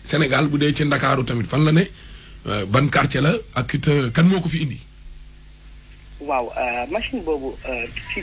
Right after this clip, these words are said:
Speaker 2: ci deux mille quinze,
Speaker 1: Mhm.
Speaker 2: ki ñuy waxee, ki ñuy woowee Bill Gates.
Speaker 1: Mhm.
Speaker 2: Dafa toog mu ni ci àdduna bi lu toll ci ñaari milliards yi nit.
Speaker 1: Mhm.
Speaker 2: Euh, amuñu ndox bu doy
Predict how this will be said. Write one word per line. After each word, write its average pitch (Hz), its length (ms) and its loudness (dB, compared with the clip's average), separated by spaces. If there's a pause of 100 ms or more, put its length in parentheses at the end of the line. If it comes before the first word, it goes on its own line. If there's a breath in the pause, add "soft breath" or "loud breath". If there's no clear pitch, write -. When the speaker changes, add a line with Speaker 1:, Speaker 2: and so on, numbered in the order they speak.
Speaker 2:
ci 254 160 -2
deux 196 140 2
mille 165 160 -2
quinze, 107 320 -6 (240)
Speaker 1:
Mhm. 101 160 4
Speaker 2:
ki 82 80 2
ñuy 156 140 0
waxee, 135 520 -4
ki - 120 -6
ñuy 156 140 -2
woowee 135 320 -2 (100)
Bill 117 220 -8
Gates. 101 360 -6 (300)
Speaker 1:
Mhm. 92 240 4 (160)
Speaker 2:
Dafa - 220 -2
toog 147 260 0
mu 143 120 2
ni 135 120 -2
ci - 100 -4
àdduna 135 380 -2
bi 104 180 -8 (200)
lu 120 180 -8
toll 131 280 0
ci - 140 -6
ñaari 131 360 0
milliards 127 440 0
yi 117 120 -4
nit. 117 140 -6 (380)
Speaker 1:
Mhm. 87 140 0 (460)
Speaker 2:
Euh, 113 340 -2 (160)
amuñu 123 480 0
ndox 117 180 -4 (240)
bu - 80 -6 (120)
doy 120 260 0